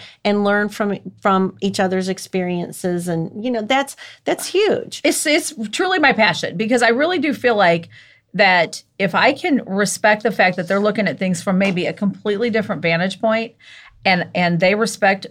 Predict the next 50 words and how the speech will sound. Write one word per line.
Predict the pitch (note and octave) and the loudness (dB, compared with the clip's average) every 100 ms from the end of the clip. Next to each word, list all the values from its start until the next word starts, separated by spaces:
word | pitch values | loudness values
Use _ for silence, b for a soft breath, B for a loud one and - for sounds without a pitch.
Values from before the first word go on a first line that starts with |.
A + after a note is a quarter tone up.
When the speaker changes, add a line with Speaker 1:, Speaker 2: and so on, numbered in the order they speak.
| - | -2
Speaker 2:
my | E3 E3 F#3+ | 2 2 0
thirty, | - G3 G3 G3 | 0 0 0 -2
thirty-five | - - F3+ F#3 F3+ F3+ F3 | -6 0 0 2 2 2 2
years | F#3 F3+ | 0 -2
of | F3 | -2
experience, | D#3+ - - E3+ F#3 G#3 - b b b _ | -4 -6 -2 -2 0 -2 -6 b b b _
what | E3 D3 D#3+ E4 | -10 -2 2 2
a | A4 | 2
benefit | - E3 A3 A#3 - | 2 2 2 -2 -2
to | D3 | -2
a | A#2+ | -2
company. | - G#3 D4+ C#3 - _ | -4 -2 0 -2 -6 _
Speaker 1:
Yeah. | - G#4+ D4 _ b b b b - | -2 -2 -2 _ b b b b 2
And | C4 | 4
that's | D4+ D#4+ D4+ | 4 0 -4
exactly | A#3+ B3 A#3+ - A3 F#3 | -2 0 -2 0 0 0
what | G3 G3 - | 0 -2 -2
companies | - F#3 F3+ F3 | -6 -4 -2 -4
should | - - E3+ | -4 -4 -2
be | E3+ D#3 | -4 -6
doing. | - - - | -8 -8 -4
It's | F#3 - | -6 -4
not | G#3 G3+ G3 | -4 -4 -2
the, | E3+ - | -2 -2
"Oh, | - G3+ F#3+ E3+ | -4 -4 -6 -4
those | F#3 F#3+ F#3 - | -4 -4 -6 -10
Gen | - F3+ G3 F#3+ F3+ D#3+ | -6 -4 0 0 -2 -6
Z | D#3 F#3+ F#3 F#3 | -4 -2 -2 -4
kids, | - F#3 F3+ E3 | -4 -2 -2 -6
blah, | - F#3 | -4 -2
blah," | F3+ E3+ | -2 -2
you | G#3+ | -4
know, | - | -2
you | A3+ A#3+ | 0 2
know, | G3 | 2
it's | G#3+ - | 0 -2
Speaker 2:
No. | |
Speaker 1:
like, | G#3 G3 | -4 -4
"Oh, | - | -10
the | G#3+ | -8
Gen | D#3 A#3 D4 | -4 -2 -2
Z | - - | -4 -6
kids | - E3+ | -8 -8
got | - D#3+ | -10 -10
some | - | -12
cool | - - - | -10 -8 -4
stuff | - A3+ | -2 -2
to | - | -2
<laughs> | G3 | -2
share. | A3 - D#4+ | 0 2 2